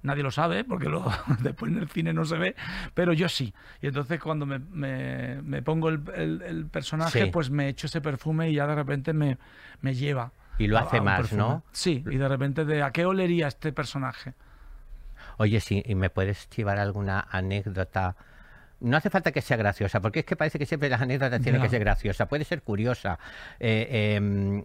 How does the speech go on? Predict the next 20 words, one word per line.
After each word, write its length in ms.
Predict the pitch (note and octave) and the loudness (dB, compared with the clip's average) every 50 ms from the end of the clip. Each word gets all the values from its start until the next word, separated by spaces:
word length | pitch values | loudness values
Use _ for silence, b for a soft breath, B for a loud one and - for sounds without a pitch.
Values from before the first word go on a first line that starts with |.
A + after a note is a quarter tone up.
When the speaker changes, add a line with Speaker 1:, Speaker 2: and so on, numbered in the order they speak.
| - - | -6 -6
Speaker 2:
ane-, 360 | A#2+ G#2+ G#2 G#2 G#2+ A2 - - | -2 0 0 2 2 0 0 2
eh, 160 | B2+ B2+ - C3 | 0 0 0 0
¿alguna 320 | B2 C3 B2+ D3 D#3 D3+ | -2 -2 0 0 0 2
anécdota 500 | C#3+ C#3+ D3+ C3+ A#2+ A#2 A#2 G#2+ - G#2+ | 2 2 2 2 2 0 0 2 2 2
de, 240 | G#2+ A2 G#2+ A2+ - G#2+ | 2 4 2 0 0 0
del 160 | A2 G#2 G2+ F#2+ | -2 -2 0 2
rodaje 420 | G2 G2+ A#2 A#2+ A2+ - - A2 | 2 2 2 2 0 -2 -2 -2
de 80 | G#2 G2 | -2 0
Maridos? 380 | G#2 G2+ G#2 A#2 A2 A2 A2 | 0 0 0 0 0 0 0
Speaker 1:
Del 120 | - D3+ C#3 | 2 2 2
rodaje 360 | C3+ C3 C3+ C3+ - D#3 E3 | 2 2 0 0 0 0 0
de 80 | D#3+ | 2
Maridos. 580 | D3 C3+ C3 C3+ D3+ D#3 B2+ A#2+ B2+ B2+ - - B B B B B B B B B B B B - | 2 2 4 4 4 4 4 2 0 0 -6 -10 B B B B B B B B B B B B -4
Em, 720 | C#3 C3 B2+ A#2+ A#2+ A#2+ A#2 A#2 A2 A2 A2 G#2+ G#2+ G#2+ - - - - - - - - - - - - - - - - - | 0 2 2 2 2 2 2 2 0 0 0 -2 -4 -6 -10 -14 -20 -20 -20 -20 -20 -20 -20 -20 -20 -20 -20 -20 -20 -10 -4
Speaker 2:
Tendrás 400 | - A2+ G2+ G2+ A#2 A#2+ B2 G2 A#2+ | 0 0 2 4 6 6 6 6 4
mil 340 | B2+ C3+ C#3+ C#3+ C3 G#2+ F2 | 4 6 6 4 4 2 2
de 140 | A2+ A2+ | 4 4
muchas 280 | A#2 B2+ A#2+ - B2+ A2 | 4 4 4 2 2 4
Speaker 1:
sí, 80 | - - | 6 6
Speaker 2:
otras, 260 | - C#3+ C#3+ D3+ C#3+ | 6 8 6 6 4